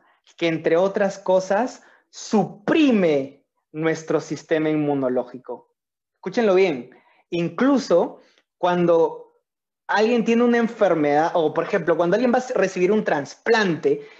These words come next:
y no quiere que las defensas del cuerpo lo rechacen, le dan corticoides, que son de la familia del cortisol, porque saben que los corticoides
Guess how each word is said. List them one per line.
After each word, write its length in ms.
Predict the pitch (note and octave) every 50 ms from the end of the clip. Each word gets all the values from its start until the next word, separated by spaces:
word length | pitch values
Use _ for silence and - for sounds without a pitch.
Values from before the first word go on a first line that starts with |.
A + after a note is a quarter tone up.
| - _
y 100 | _ F#3+
no 180 | F#3+ G#3+ G#3+ G#3+
quiere 280 | - A3+ C4+ C4+ A#3+ G3+
que 100 | - G#3
las 240 | F#3 F3 E3 -
defensas 580 | - E3+ D#3 E3 - G#3+ G#3+ A3 G#3 A3 G#3+ F#3+
del 140 | F3 D#3 C#3+
cuerpo 260 | F3+ G3 F3+ F#3+ G3
lo 280 | F3 F3 G3 A3+ B3 B3+
rechacen, 1000 | C#4 B3+ B3+ A#3 G#3 - - - C4 A#3+ - - - F#3+ G3 A#3+ E4 E4+ - - _ _ _ _ _ _ _ _ _ _
le 200 | - D#3+ F3+ G3
dan 420 | G3+ A#3 B3 B3+ B3+ A#3+ A#3 - - - _ _ _ _ _ _
corticoides, 1200 | - D#4 D4+ D4+ D4+ D4 - - - C#4 G#3+ - - - F4+ G4 F4+ C4+ G#3+ F3+ E3 D#3 D#3+
que 160 | - G3 F#3
son 160 | - A3+ A#3 A#3
de 80 | B3+
la 100 | B3 A3+
familia 460 | - - G3 F3+ F#3 G#3+ A#3 A#3+ A#3+
del 180 | A3+ G3+ E3+ E3+
cortisol, 640 | - A#3 B3 A#3+ A#3+ - A3+ G#3+ - A#3+ B3 B3+ A#3
porque 300 | - G3+ F3 - - D3
saben 380 | C#3 - F3+ F3+ F3+ F#3 F#3 F3
que 120 | F3+ E3
los 220 | C#3+ C#3 C3 - -
corticoides 920 | - - G3+ G#3 G#3 G#3 G#3 G3+ - F#3+ G3 G3 F#3+ G3 G3+ G#3 - -